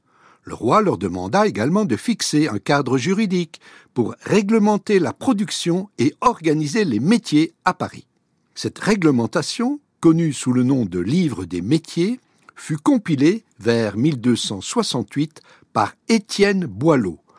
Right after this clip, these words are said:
l'un des premiers prévôts de Paris. Mais l'examen minutieux des trois manuscrits qui ont été regroupés dans le texte attribué à Boileau a montré que l'entreprise fut poursuivie par ses successeurs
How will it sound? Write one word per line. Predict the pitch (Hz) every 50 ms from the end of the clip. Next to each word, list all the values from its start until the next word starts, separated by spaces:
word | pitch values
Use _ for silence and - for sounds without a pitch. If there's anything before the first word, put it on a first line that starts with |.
| - - _ _ -
l'un | 113 127 139 147 - - _
des | - 95 98
premiers | 95 - - - 220 214 214 226 247 262
prévôts | - - - - 170 143 127 170 170
de | 160 135
Paris. | 120 - 117 98 - 85 76 - _ _ _ _ _ _ _ - - - - - - - - - - -
Mais | - -
l'examen | - 277 233 202 233 240 180 139 135 110 90 101
minutieux | 160 214 247 262 254 214 - - - - 127 104 90 82 95
des | 95 98 131 143
trois | - - - - 262 247 240
manuscrits | 233 220 220 208 208 202 151 - - - - - 120 90 - _ _
qui | - - 202
ont | 208
été | 202 - 214 - - 226 190
regroupés | 147 131 170 247 262 214 208 190 226 185 - - 165 151
dans | 127 120 110
le | 107 107
texte | 120 - - 254 247 226 - - - - - - _
attribué | - 233 233 - - - 208 180 143 139 127 123 123 131 - -
à | 202 180
Boileau | 135 120 117 107 101 98 113 143 - _ _ _ _ _ _ _ _
a | - 226 240
montré | 220 214 208 196 - - - 226 214
que | - -
l'entreprise | 180 196 214 202 - - 196 160 - - 208 220 233 220 196 - - - _
fut | - - - 165 160
poursuivie | - - 285 - - - - - 208 202 202 180 226 233
par | - - 175 -
ses | - - - 156
successeurs | 147 - - - 240 - - - 196 180 - - 151 147 151 156 175 -